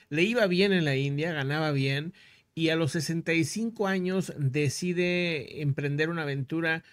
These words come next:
hacia Estados Unidos con su esposa. Entre ellos dos tenían ahorrados una lana bastante importante, más o menos como cincuenta millones de dólares, pero renuncia a ese trabajo que le pagaba excepcional, que le pagaba muy bien. Imagínate, c-,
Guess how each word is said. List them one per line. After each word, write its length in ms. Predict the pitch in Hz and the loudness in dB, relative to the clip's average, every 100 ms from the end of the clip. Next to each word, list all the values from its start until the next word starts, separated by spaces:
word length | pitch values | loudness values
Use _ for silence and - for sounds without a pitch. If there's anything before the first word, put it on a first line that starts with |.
| - - | -20 -16
hacia 600 | - 143 143 - 151 143 | -4 -2 -2 -4 -2 0
Estados 340 | 143 - 165 143 | 0 -2 -2 0
Unidos 220 | 165 170 | -2 -2
con 160 | 156 135 | -4 -2
su 100 | 143 | -2
esposa. 520 | - 180 160 175 254 - _ _ - | -2 0 0 -2 -4 -12 _ _ -6
Entre 320 | 139 135 147 | -2 0 2
ellos 220 | 165 175 | 2 2
dos 180 | 147 156 | 0 -2
tenían 300 | 175 151 165 | -2 -2 -2
ahorrados 500 | 160 135 139 147 147 | -2 -2 -2 -2 -4
una 180 | 160 226 | -4 -4
lana 260 | 139 143 156 | -2 -2 -2
bastante 600 | 98 - 123 135 156 120 | -6 -6 -6 -4 -4 -4
importante, 680 | 107 101 104 120 117 117 147 | -4 -6 -8 -4 -4 -4 -4
más 180 | 127 139 | -4 -4
o 20 | |
menos 200 | 139 135 | -4 -4
como 200 | 127 110 | -6 -6
cincuenta 420 | 117 117 131 151 | -6 -6 -6 -4
millones 300 | 135 127 139 | -4 -4 -2
de 60 | 120 | -2
dólares, 400 | 120 139 175 - - | -4 -6 -10 -10 0
pero 500 | 175 175 175 175 - | 2 4 2 0 -2
renuncia 640 | 170 175 180 247 285 220 | -4 0 0 0 0 0
a 20 | |
ese 140 | 202 226 | 0 -2
trabajo 420 | 180 160 170 202 | 0 0 -2 -4
que 120 | 185 | -4
le 100 | 151 | -4
pagaba 500 | 143 143 170 185 - | -4 -4 -4 -4 -4
excepcional, 720 | 139 139 131 107 143 139 151 - | -4 -2 -4 -4 -2 -2 -2 -4
que 80 | |
le 80 | 139 | -6
pagaba 220 | 123 139 | -4 -4
muy 140 | 160 151 | -2 0
bien. 180 | 151 165 | 0 -2
Imagínate, 420 | 139 120 165 156 | -2 -2 -4 -6
c-, 220 | - | -6